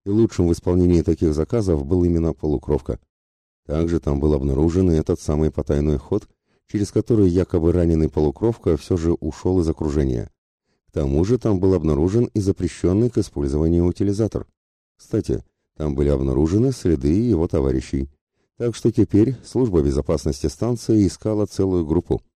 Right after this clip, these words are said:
Найдут или нет, сейчас уже не суть важно. По крайней мере, мне это не важно. Хозяин этого комплекса ангаров, как только узнал о случившемся, тут же постарался принять меры.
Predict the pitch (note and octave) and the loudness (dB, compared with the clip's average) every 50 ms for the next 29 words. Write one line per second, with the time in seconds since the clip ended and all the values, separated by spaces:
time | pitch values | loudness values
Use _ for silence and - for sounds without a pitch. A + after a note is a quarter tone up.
0 | _ _ _ _ _ - D2 D#2+ E2 E2 D2+ D#2+ - - C2+ C2 C2 D2+ G#2 B2 | _ _ _ _ _ -10 -4 -2 -2 0 0 0 0 0 0 0 0 0 0 -2
1 | - _ _ _ _ _ _ _ _ _ - C3 - E3 E3 D3 D3 B2 G#2 G#2 | -4 _ _ _ _ _ _ _ _ _ -8 -6 -2 -2 -2 0 0 2 2 4
2 | G#2 G#2 G2 F2+ D#2+ - F2+ D#2 - B1 B1 A#1 A1+ A#1 G1+ - _ _ _ _ | 4 4 4 2 2 0 -2 -2 -2 -2 -4 -4 -4 -8 -12 -14 _ _ _ _
3 | _ _ _ - E2 D#2+ - E2+ D2 C2+ C2+ C#2 C#2+ D#2+ G2 A#2 A#2 B2 A#2+ A#2+ | _ _ _ -12 -10 -8 -4 -2 -2 0 0 0 2 2 2 2 4 2 2 0
4 | A2+ - _ _ - C#2 C#2+ D2 D#2+ F2 F#2+ F#2 F2+ E2 - D2+ D2+ D2 C2 C2+ | -2 -4 _ _ -10 -6 -2 0 0 2 2 2 0 0 0 0 0 0 0 -2
5 | C2+ B1 A#1 B1 A1+ - _ _ _ _ _ _ _ _ _ _ _ _ _ - | -2 -4 -4 -8 -10 -10 _ _ _ _ _ _ _ _ _ _ _ _ _ -6
6 | F2 F2 E2+ E2 E2+ E2 D#2 D2+ D2 C#2 - D2 C#2+ C#2+ - - F2+ D#2 - D2 | -4 -4 -2 0 2 2 2 2 0 -2 -2 -2 -2 -2 -2 -2 -4 -2 -2 -4
7 | C#2+ - - - C#2 C#2+ C#2+ D#2 G2+ G#2 F2+ - - _ _ _ _ _ _ _ | -6 -6 -6 -4 -4 -4 -2 -2 -2 -2 -4 -4 -6 _ _ _ _ _ _ _
8 | - E2+ - - F2 D#2 C#2+ - E2 D#2 D#2 C#2 D#2 D#2+ C#2+ C#2 C2+ - - D#2 | -12 -10 -4 0 0 0 2 2 2 2 2 2 0 0 0 0 -2 -2 -4 -4
9 | - A#2 A2 - - D2+ C2 - - A#1 - _ _ _ _ _ _ - - F2+ | -2 -2 -4 -2 -2 -6 -4 -4 -6 -6 -8 _ _ _ _ _ _ -8 -4 -2
10 | A2+ C3 B2 B2+ A#2+ - G#2+ - - E2+ D2+ D2+ E2+ - - F#2+ F#2+ E2 D2 D2 | -2 -2 -2 -2 -2 -2 -4 -4 -2 -2 0 0 0 -2 -2 -4 -2 -2 0 0
11 | C#2+ C2+ - D2+ C2+ A#1+ A1 G#1+ | 0 -2 -2 -2 -2 -2 -4 -8